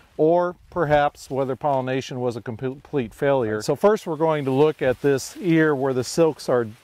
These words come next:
have just begun to emerge overnight. And, uh, and we'll open it up,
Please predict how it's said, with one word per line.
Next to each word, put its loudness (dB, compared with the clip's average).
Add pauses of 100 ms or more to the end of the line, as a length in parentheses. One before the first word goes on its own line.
(140)
have -2
just 0
begun 0
to -4
emerge 0
overnight. -2 (680)
And, -2
uh, 2
and -4
we'll 2
open 2
it -4
up, 2